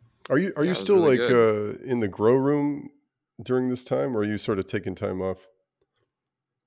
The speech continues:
Speaker 2: Uh, I have to bounce in and out. Like, I work all the time, but I'm available most of the time. It's kind of this weird thing where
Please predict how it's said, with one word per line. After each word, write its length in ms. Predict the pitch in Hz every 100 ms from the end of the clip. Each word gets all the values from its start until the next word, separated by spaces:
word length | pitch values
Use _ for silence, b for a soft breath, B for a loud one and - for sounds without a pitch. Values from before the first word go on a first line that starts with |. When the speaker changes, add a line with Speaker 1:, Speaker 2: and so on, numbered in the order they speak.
| _ _ _ b -
Speaker 2:
Uh, 300 | 170 180 160
I 60 |
have 180 | 165 220
to 80 | 220
bounce 420 | 120 123 127 123
in 140 | 131 123
and 120 | 104
out. 240 | 98 107
Like, 160 | 117 110
I 100 | 131
work 360 | 143 156 131 113
all 200 | 113 123
the 120 | 127
time, 400 | 127 120 127 107
but 320 | 107 101 95 -
I'm 200 | 101 98
available 720 | 92 92 92 110 104 131 135
most 340 | 127 127 131 143
of 60 |
the 80 | 135
time. 320 | 131 139 139
It's 120 | 120 -
kind 140 | 120
of 80 | 120
this 140 | 107
weird 320 | 104 107 104
thing 260 | 110 110 104
where 380 | 104 101 95